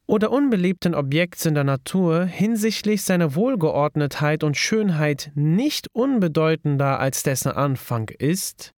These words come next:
so ist auch seine Form und Gestalt in ihrer Kunstfertigkeit und Zweckmäßigkeit nicht schöner als sein innerer Aufbau.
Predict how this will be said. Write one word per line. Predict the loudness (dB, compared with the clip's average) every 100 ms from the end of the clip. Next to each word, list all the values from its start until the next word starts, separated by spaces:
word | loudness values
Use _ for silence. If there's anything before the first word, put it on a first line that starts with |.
| _ _ _ _ _
so | -2 -2
ist | 0 -2 0
auch | -2
seine | 0 2 0
Form | 0 0 2 2
und | 2 0
Gestalt | -2 0 0 0
in | 0
ihrer | 0 0 -2
Kunstfertigkeit | 0 -2 -2 -2 -2 0 -4 -2 -2 0 0
und | -2
Zweckmäßigkeit | -2 -2 0 -2 -2 -4 -4 -2 -2 -2 -6 _ _ _ -4
nicht | 0 2 0 -4 -4
schöner | -2 0 0 2 2 0
als | -2 0
sein | 0 0
innerer | 0 0 0 0
Aufbau. | 0 -2 -4 -4 -2 -4